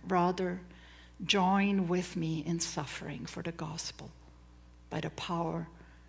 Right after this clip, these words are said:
of God. These are remarkable <laughs> verses.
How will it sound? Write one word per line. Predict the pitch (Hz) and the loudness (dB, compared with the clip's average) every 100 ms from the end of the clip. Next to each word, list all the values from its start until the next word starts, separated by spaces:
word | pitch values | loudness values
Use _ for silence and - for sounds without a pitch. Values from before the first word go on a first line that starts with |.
| - - - | -20 -20 -10
of | - - - | -6 -6 -6
God. | - - - - - - - - - - - - - - - - - - - - - - - - - - - - - - - - - - - - - - | -8 -8 -12 -14 -18 -20 -20 -20 -20 -20 -20 -20 -20 -20 -20 -20 -20 -20 -20 -20 -20 -20 -20 -20 -20 -20 -20 -20 -20 -20 -20 -20 -20 -20 -20 -18 -14 0
These | 226 233 | 2 4
are | - 185 180 | 6 6 6
remarkable | 175 175 185 175 175 190 - 175 175 180 135 - - | 6 6 6 4 2 0 -4 2 4 4 0 -6 -18
<laughs> | - - - | -20 -14 -4
verses. | 196 190 - 147 156 - | 0 0 0 -4 -6 -8